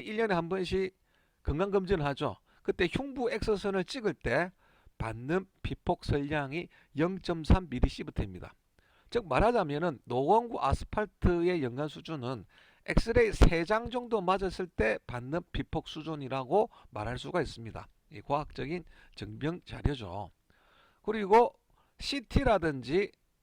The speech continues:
뭐 페시티를 찍을 때는 더 많이 받습니다. 씨티로 요추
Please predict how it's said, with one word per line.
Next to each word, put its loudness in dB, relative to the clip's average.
뭐 -4
페시티를 2
찍을 -4
때는 -6
더 8
많이 -2
받습니다. -4
씨티로 2
요추 -2